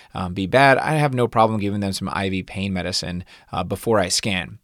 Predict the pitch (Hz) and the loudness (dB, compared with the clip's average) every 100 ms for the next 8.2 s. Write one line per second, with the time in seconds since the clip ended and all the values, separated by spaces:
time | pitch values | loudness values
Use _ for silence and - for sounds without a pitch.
0 | _ - - - _ 113 117 104 135 190 | _ -20 -20 -20 _ 0 0 2 2 4
1 | - - 170 135 107 - - _ - - | 4 6 6 6 2 -2 -8 _ -14 -2
2 | 110 107 151 165 120 104 101 - 98 92 | 2 6 6 6 2 0 -2 -6 -6 -4
3 | 101 101 131 123 - 127 120 107 104 92 | -6 2 2 4 2 2 2 2 -2 0
4 | 98 95 92 104 104 98 - 98 95 92 | 2 2 2 0 0 -2 -4 -4 -2 -4
5 | - 101 87 110 120 101 76 - - - | -8 -10 -6 -2 -2 -2 -4 -12 -20 -20
6 | - _ 120 110 120 185 190 139 - 117 | -20 _ -2 0 2 2 2 0 2 4
7 | 104 95 110 110 104 117 123 110 104 98 | 2 -2 0 0 4 4 6 4 2 2
8 | - | -2